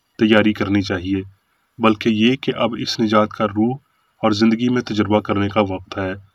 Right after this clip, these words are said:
اب وقت ہے نام نہاد مادی تکلیفوں اور مادی خوشیوں کو ترک کرنے کا، کیونکہ دونوں غیر حقیقی ہیں،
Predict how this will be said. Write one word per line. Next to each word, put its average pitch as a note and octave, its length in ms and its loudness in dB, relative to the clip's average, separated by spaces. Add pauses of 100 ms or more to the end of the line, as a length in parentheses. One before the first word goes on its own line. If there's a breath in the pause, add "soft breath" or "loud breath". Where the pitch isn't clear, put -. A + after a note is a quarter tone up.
(440)
اب A2+ 240 0
وقت - 240 -4
ہے C3+ 100 2
نام A2+ 280 0
نہاد A2 280 2
مادی G#2 280 0
تکلیفوں G#2+ 580 -2 (540)
اور A2+ 100 4
مادی A2 280 4
خوشیوں A#2 360 -2
کو A#2 120 -4
ترک - 340 -6
کرنے F#2+ 300 -4
کا، G2 220 -2 (680)
کیونکہ A#2+ 260 2
دونوں A2 320 4
غیر G2+ 340 4
حقیقی G2 400 -2
ہیں، G2+ 260 -2